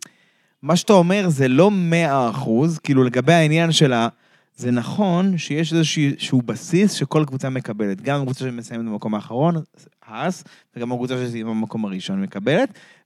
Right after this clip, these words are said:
וכמו שאתה אומר, מבחינת המיקום ביצרנים, מי שסיימה הכי גבוה מקבלת הכי הרבה, ומי שסיימה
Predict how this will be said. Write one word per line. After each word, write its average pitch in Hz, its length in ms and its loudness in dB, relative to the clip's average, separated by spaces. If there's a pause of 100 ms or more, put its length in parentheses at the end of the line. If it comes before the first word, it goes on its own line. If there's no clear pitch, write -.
וכמו 156 220 2
שאתה - 140 2
אומר, 143 360 2 (120)
מבחינת 143 500 -6
המיקום 143 360 -2
ביצרנים, 131 500 -4
מי 147 60 -4
שסיימה 127 580 -8
הכי 120 160 -12
גבוה 113 280 -4
מקבלת 107 480 -8
הכי 147 180 -6
הרבה, 156 220 2 (140)
ומי 143 160 2
שסיימה 123 680 -4